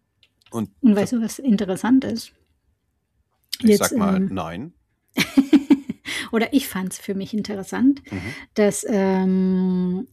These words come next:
Speaker 2: die Schauspielerin, also Britt, äh, Ekland, ähm, eigentlich für die Rolle der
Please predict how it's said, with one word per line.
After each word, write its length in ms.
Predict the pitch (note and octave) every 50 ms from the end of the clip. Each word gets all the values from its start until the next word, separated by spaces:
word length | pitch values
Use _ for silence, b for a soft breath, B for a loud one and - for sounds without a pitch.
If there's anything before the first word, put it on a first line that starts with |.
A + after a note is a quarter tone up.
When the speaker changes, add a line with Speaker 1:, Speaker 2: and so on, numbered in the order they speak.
| - - _ _ _ _ _ -
Speaker 2:
die 320 | G#3+ E3+ - G#3 G3+ G3
Schauspielerin, 580 | - - F#3 F#3+ - - A3 A#3 B3+ B3+ C#4+ C#4
also 180 | B3+ - - F#3
Britt, 340 | - _ - F#3+ - - -
äh, 400 | G#3+ F#3 F3+ F3 F3 F3 F3 F3
Ekland, 600 | F3+ F#3+ - - - - G#3+ A#3 A#3+ B3 B3+ - - A#3+
ähm, 680 | G3+ G3 F#3+ F#3+ F#3+ F#3+ F#3+ F#3+ F#3+ F#3+ F#3 F#3+ - - _ -
eigentlich 520 | - G3+ F#3 F#3 G3 G#3 - - A#3+ -
für 120 | - - A#3
die 80 | - G#3
Rolle 320 | G#3 - G3+ G3 G3+ G3+
der 500 | G3+ G3+ F#3+ F#3+ F#3+ F#3+ F#3+ F#3+ - -